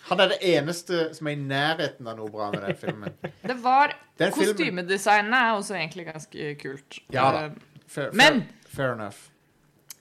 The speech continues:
Speaker 2: jeg, jeg tror jeg har nevnt dette før,
Speaker 1: Hm.
Speaker 2: eh,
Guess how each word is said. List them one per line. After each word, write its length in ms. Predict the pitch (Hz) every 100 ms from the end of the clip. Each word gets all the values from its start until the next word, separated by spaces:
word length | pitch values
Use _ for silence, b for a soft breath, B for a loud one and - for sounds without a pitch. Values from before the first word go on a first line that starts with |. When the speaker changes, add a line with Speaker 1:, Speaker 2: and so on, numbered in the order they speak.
| -
Speaker 2:
jeg, 440 | 208 240 277 269 -
jeg 100 | 233
tror 160 | - 233
jeg 40 |
har 200 | 302 247
nevnt 100 | 233
dette 200 | 220 -
før, 380 | 165 190 262 - - -
Speaker 1:
Hm. 100 | 127
Speaker 2:
eh, 560 | 202 202 202 202 196